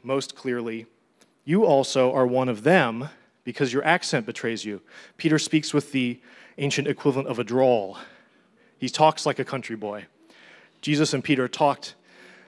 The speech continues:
uh, the way I imagine, you know, as the stereotypical Alabaman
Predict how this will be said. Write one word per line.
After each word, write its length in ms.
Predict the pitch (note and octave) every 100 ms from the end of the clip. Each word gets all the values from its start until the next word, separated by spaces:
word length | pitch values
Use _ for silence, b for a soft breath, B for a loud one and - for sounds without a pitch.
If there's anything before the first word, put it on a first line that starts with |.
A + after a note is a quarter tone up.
| b
uh, 240 | C3+ B2 B2+
the 120 | B2
way 220 | B2+ C3
I 120 | B2+
imagine, 500 | A#2+ B2 B2 B2 B2
you 80 | B2+
know, 100 | A2+
as 140 | A#2
the 80 | -
stereotypical 760 | B2 C#3+ C3+ B2 - C3+ A#2+ C3
Alabaman 640 | B2+ B2 B2+ C3 A#2